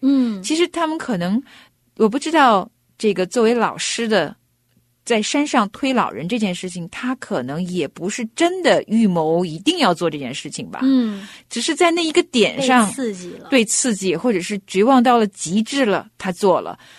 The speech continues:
Speaker 2: 包括这个小孩儿，朱朝阳，如果真的是，呃，像刚才听到的，是普普看到了他其实是推了一下妹妹，那他其实就是一个很大的罪在他里面了。
Speaker 1: 嗯。
Speaker 2: 可是他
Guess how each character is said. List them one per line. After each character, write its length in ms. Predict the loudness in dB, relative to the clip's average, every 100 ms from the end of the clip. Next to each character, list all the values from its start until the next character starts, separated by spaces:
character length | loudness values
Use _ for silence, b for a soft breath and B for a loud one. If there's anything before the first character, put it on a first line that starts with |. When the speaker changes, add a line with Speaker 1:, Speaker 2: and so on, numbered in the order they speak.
| B _ _
Speaker 2:
包 140 | 0
括 180 | 4 2
这 220 | 2 0
个 240 | 0 -2 -4 _ -8
小 140 | -6
孩 220 | -4 -2
儿， 260 | 0 0 -2 _ _
朱 120 | -10
朝 200 | -8 -6
阳， 320 | -6 -6 -8 -12 B B -8
如 160 | -4
果 160 | 0 -2 -4
真 240 | -4 0 0
的 100 | 0
是， 360 | -2 -4 -4 B B B -14
呃， 240 | -10 -10
像 340 | -6 -4 -4 -6 _ _ _
刚 120 | 0
才 120 | 2 0
听 320 | -2 0 2
到 180 | 2 0
的， 220 | -4 -12
是 180 | -10 -10
普 180 | -10 -10
普 140 | -12
看 300 | -12 -6 -4
到 180 | -2 -4
了 100 | -6
他 280 | -8 -12 -12 -16 -16
其 120 | -12
实 140 | -10
是 180 | -8 -10 -12 _ -12
推 240 | -4 -2
了 60 | 0
一 20 |
下 180 | -2 -4
妹 240 | -4 -6
妹， 260 | -8 -10 -16 B B B B -4
那 160 | -2
他 240 | -2 -4 -4
其 160 | -2
实 120 | -4 -4
就 120 | -4
是 140 | -4
一 80 | -4
个 80 | -6
很 260 | -8 -12 -12
大 200 | -6 -4
的 120 | -4
罪 340 | -6 -2 0
在 140 | 0 -6
他 180 | -6 -10
里 180 | -10
面 280 | -12 -14 -16
了。 100 | -12 -6
Speaker 1:
嗯。 380 | -6 -6 -10
Speaker 2:
可 140 | -4 -2
是 180 | 0 -4
他 380 | -4 -2 0